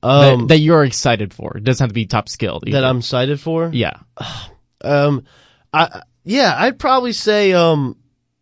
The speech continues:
Speaker 1: I mean, man, I'm really excited to see Kawhi and Paul George play. Why wouldn't I be, you know?
Speaker 2: Yeah.
Speaker 1: Um,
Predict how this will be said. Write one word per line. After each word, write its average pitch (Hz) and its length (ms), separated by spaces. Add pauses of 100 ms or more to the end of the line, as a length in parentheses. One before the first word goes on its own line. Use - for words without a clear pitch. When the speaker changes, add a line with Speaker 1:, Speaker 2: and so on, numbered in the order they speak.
(760)
Speaker 1:
I 175 80
mean, 208 300
man, 214 180
I'm 202 160
really 220 220
excited 208 460
to 190 40
see 196 220
Kawhi 190 480
and 185 160
Paul 190 220
George 175 340
play. 98 200
Why 110 200
wouldn't 139 240
I 104 60
be, 95 160
you 101 180
know? 127 240
Speaker 2:
Yeah. 123 220 (380)
Speaker 1:
Um, 120 460